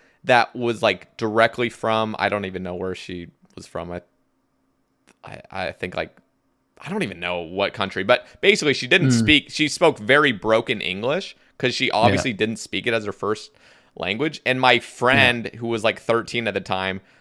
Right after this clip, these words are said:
Speaker 1: thought his new mom was, like, super dumb 'cause, like, she didn't know how to
Speaker 2: Mm.
Speaker 1: speak English. And, like, that's the kind of the ignorance when, <laughs> that's the ignorance of Americans. Like, you hear somebody that can't speak English properly
Speaker 2: Yeah.
Speaker 1: 'cause they haven't <laughs> learned it, and you just think they're dumb.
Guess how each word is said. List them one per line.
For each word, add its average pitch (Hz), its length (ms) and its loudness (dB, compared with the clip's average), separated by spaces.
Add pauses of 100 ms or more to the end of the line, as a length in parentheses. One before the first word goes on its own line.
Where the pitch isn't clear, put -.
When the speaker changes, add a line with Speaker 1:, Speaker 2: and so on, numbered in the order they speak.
(140)
Speaker 1:
thought 113 260 6
his 110 240 -2
new 113 220 0
mom 101 460 2
was, 95 220 -4
like, 87 240 -2
super 107 400 -4
dumb 90 540 -4 (360)
'cause, 101 180 -4
like, 92 180 0
she 101 120 -6
didn't 98 200 -2
know 113 120 2
how 98 120 2
to 104 80 0
Speaker 2:
Mm. - 20 -8
Speaker 1:
speak 95 220 -6
English. 98 300 -6
And, 104 140 -6
like, 92 320 -4
that's 107 340 2
the - 120 -16
kind 117 180 -4
of 107 60 -4
the 101 140 -6
ignorance 95 600 -4
when, 90 240 -6 (180)
<laughs> - 200 -20
that's 117 200 2
the 131 180 2
ignorance 113 380 2
of 104 80 -2
Americans. 92 560 -2
Like, 90 120 -6
you 92 100 -8
hear 101 200 -2
somebody 98 220 -6
that 90 180 -2
can't 85 260 -6
speak - 260 -8
English 104 420 -8
properly 117 460 4
Speaker 2:
Yeah. 113 80 -2
Speaker 1:
'cause 107 120 -6
they 98 120 0
haven't 110 340 -2
<laughs> - 0 -
learned 123 180 -2
it, 123 40 -2
and 117 100 -6
you 104 60 -8
just 104 260 -8
think 117 180 -6
they're 98 120 -4
dumb. 90 480 -6